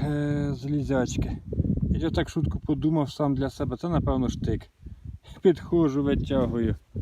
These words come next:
Хо-хо, подивіться, хто такий. Штик із винтовочки, з мосінки. Отака прикольна запчастинка. Звичайно, час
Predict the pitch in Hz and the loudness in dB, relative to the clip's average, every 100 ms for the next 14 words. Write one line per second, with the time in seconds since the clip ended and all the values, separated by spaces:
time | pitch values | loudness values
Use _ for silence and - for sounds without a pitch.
0 | - - - 196 - 180 156 127 127 123 | -4 -6 2 2 4 2 2 0 0 0
1 | 117 101 107 - 113 107 - 101 95 - | 0 -2 -6 -6 -6 -6 -6 -8 -8 -12
2 | - - - - - - - - - - | -10 -8 -6 -8 -10 -20 -18 -18 -16 -16
3 | - _ - 160 156 - - - - 117 | -18 _ 0 2 2 -4 -16 -18 -10 -4
4 | 127 139 135 123 117 131 131 - - 139 | -2 0 0 -2 -2 -2 -2 -6 -2 0
5 | 127 123 - - 123 127 117 - _ _ | 0 -4 -10 -4 0 0 -4 -16 _ _
6 | _ - - - 107 113 113 117 127 - | _ -20 -20 -12 -6 -2 0 0 -2 -2
7 | 123 117 - 110 110 107 - - - - | -4 -4 -4 -2 -2 -4 -12 -16 -14 -12
8 | - - - _ _ - 104 113 120 123 | -12 -14 -20 _ _ -14 -6 -4 -2 -2
9 | 131 - 117 120 120 117 - 135 - 104 | -4 -4 -2 -2 -2 -4 -6 -8 -4 -4
10 | 98 107 - - - - - - - - | -2 -6 -8 -12 -14 -12 -12 -12 -8 -6
11 | - - - - - - - - - 123 | -6 -8 -16 -16 -18 -16 -12 -10 -4 -2
12 | - 123 101 98 90 - 110 98 - - | 0 0 0 -2 -6 0 0 0 -4 -10